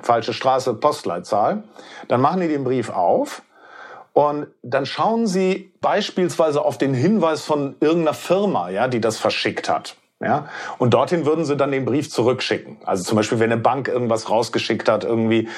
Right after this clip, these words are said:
dann finden sie einen Bankbriefkopf und dann schicken sie es dahin zurück. Ich habe aber auch eine ziemlich gute Reportage von einem Kollegen von der Welt gelesen. Der war da und hat einen anderen typischen Fall erzählt, zum Beispiel Trauerpost, Trauerkarten, die nicht angekommen sind.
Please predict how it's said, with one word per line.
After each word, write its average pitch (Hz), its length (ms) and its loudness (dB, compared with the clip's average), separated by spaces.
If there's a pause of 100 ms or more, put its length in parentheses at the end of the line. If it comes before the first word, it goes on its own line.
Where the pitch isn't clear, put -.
(120)
dann 104 140 2
finden 135 280 2
sie 117 200 2
einen 107 920 0
Bankbriefkopf 131 920 0
und 120 120 -2
dann 117 140 0
schicken 120 200 -2
sie 107 60 2
es 110 100 0
dahin 101 300 0
zurück. 80 460 -6 (800)
Ich - 160 -6
habe - 160 0
aber 170 160 2
auch 156 100 0
eine 151 120 -2
ziemlich 214 300 -2
gute 175 280 0
Reportage 156 560 0
von 139 160 -4
einem 127 180 0
Kollegen 143 400 2
von 135 140 0
der 113 140 2
Welt 170 280 2
gelesen. 117 640 0 (560)
Der 135 160 2
war 143 180 2
da 180 300 0 (180)
und 139 180 0
hat 147 120 0
einen 156 80 -2
anderen 170 300 2
typischen 127 440 -2
Fall 110 240 2
erzählt, 113 420 0
zum 131 120 0
Beispiel 135 260 0
Trauerpost, 139 800 0
Trauerkarten, 120 680 0
die 110 120 -2
nicht 135 260 -2
angekommen 107 560 0
sind. 78 380 -6